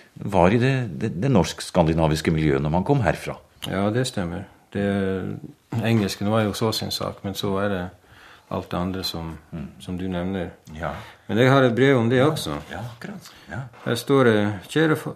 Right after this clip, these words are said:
Speaker 2: kjære farbroder, dette brevet er datert, eh, syttende desember atten åttién», altså skrevet like før jul. Og han står, står på det,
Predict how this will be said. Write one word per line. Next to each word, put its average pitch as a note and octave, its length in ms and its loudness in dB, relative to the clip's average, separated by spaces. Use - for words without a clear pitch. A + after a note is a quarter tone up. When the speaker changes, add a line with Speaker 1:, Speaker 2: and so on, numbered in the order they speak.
Speaker 2:
kjære C#3+ 300 2
farbroder, F2+ 800 2
dette G#2+ 240 0
brevet A2 340 6
er G2 100 2
datert, - 580 0
eh, F#2+ 280 0
syttende G#2 460 -2
desember A2 520 0
atten F#2 280 -4
åttién», E2 480 -4
altså E2+ 220 -10
skrevet F2 400 -6
like F2+ 220 -8
før F2 200 -6
jul. F2 280 -8
Og F2+ 140 -6
han F#2 140 -2
står, G#2 400 4
står A#2+ 400 6
på B2+ 200 8
det, F#2+ 420 2